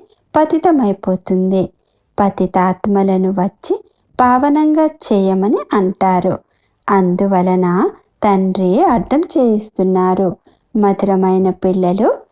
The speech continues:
నేను ఇక్కడకు రావలసి వస్తుంది. నేను ఒక్కరినే జ్ఞానసాగరుడను, పవిత్రతా సాగరుడను. మీరు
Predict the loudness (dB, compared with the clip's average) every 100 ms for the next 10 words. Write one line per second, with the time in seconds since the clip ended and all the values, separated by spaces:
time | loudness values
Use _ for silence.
0 | _ _ -2 0 0 0 -2 -6 -2 -2
1 | 0 0 0 0 0 0 0 0 0 -2
2 | -6 -6 -4 -2 -4 -6 _ _ _ 0
3 | 2 2 2 0 0 -4 -4 _ -2 0
4 | 2 0 2 0 0 -4 _ _ _ _
5 | -2 2 2 2 0 0 0 0 0 0
6 | 0 0 0 0 -2 -4 _ _ _ -2
7 | 0 -2 -4 -4 -2 0 0 -2 0 0
8 | 0 0 0 0 0 0 -2 -4 _ _
9 | _ 0 2 2 0